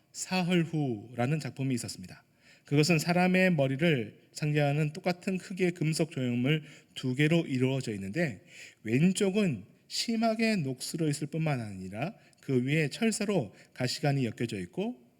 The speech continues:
반대로 오른쪽에 있는 것은 반짝반짝 윤이 나면서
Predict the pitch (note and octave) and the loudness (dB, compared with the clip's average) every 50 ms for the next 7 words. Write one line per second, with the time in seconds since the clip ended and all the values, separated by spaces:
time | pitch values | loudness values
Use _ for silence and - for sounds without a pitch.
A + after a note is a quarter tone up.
0 | _ _ - - _ _ - C#3 D3 E3+ F3+ F3+ F3+ E3 D#3+ F3+ G3 G#3+ G#3 - | _ _ -20 -20 _ _ 0 2 4 4 6 6 4 6 6 6 4 4 2 2
1 | G3+ F#3 F#3 F3+ E3+ E3 E3 D#3 D3 C#3+ C3 - F#3 E3+ C#3 G2+ - - - _ | 2 2 4 4 4 4 4 2 2 0 0 0 0 -2 -2 -4 -8 -14 -20 _
2 | - - D3 D3 F3+ F3+ F3 - E3+ E3+ - F3 D3+ B2+ A#2 A#2+ E3+ F#3 E3+ C#3+ | -12 -10 -4 -2 -2 -2 0 0 -2 0 2 0 0 0 0 2 4 4 4 2
3 | C3 B2+ A#2 A#2 D#3 D3 A#2 F2 | 0 0 -2 -2 -4 -6 -6 -6